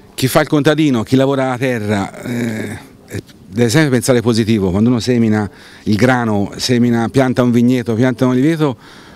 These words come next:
lo fa con l'ottimismo. Non si, non, noi, i lavoratori della terra non possono non essere ottimisti. Per cui vediamo, andiamo avanti, cerchiamo di impegnarci al massimo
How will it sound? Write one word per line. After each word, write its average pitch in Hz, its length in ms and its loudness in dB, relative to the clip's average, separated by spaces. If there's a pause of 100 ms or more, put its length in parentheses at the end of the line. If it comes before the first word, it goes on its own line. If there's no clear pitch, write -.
(160)
lo 117 140 -2
fa 139 260 0 (380)
con 123 140 2
l'ottimismo. 120 680 2 (360)
Non 110 200 2
si, 120 160 -2
non, 123 240 2
noi, 123 340 0 (200)
i 113 80 -2
lavoratori 135 360 0
della 131 120 -2
terra 147 180 -2
non 123 120 0
possono 131 340 0
non 117 100 0
essere 110 380 -2 (240)
ottimisti. 110 720 0 (1300)
Per 143 200 0
cui 175 420 2
vediamo, 123 560 0
andiamo 113 400 2
avanti, 151 720 0
cerchiamo 127 540 -2
di 117 80 2
impegnarci 123 1600 -2
al 120 300 0
massimo 160 840 0